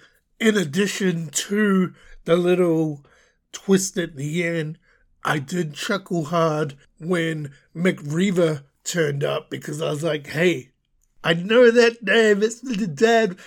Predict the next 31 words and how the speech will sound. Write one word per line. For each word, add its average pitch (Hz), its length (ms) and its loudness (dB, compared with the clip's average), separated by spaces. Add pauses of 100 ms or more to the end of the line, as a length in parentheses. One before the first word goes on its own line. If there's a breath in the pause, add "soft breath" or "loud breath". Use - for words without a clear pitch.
(220 loud breath)
from 214 360 0
Malibu 220 540 4
Rising." 185 680 0 (200 soft breath)
So 196 200 -2
that 220 300 2
was 190 180 -6
pretty 160 360 2
badass. 143 680 -4 (220 loud breath)
He's 202 260 0
only 240 360 2
in 185 100 2
it 175 220 -2 (280 soft breath)
a 151 100 -6
short 170 400 -4
period, 160 540 0 (340 loud breath)
and 160 460 -2 (440 soft breath)
he's 185 220 2
portrayed 170 760 0
as 147 480 -4 (680 soft breath)
the 214 100 -4
goddamn 143 680 -4
rock 139 300 -4
star, 143 320 -6
you 139 80 -4
know 147 200 -6
what 143 100 -6
I 151 60 -4
mean? 151 340 -6 (260 loud breath)
So 180 300 2
that 202 340 2
was 175 380 -2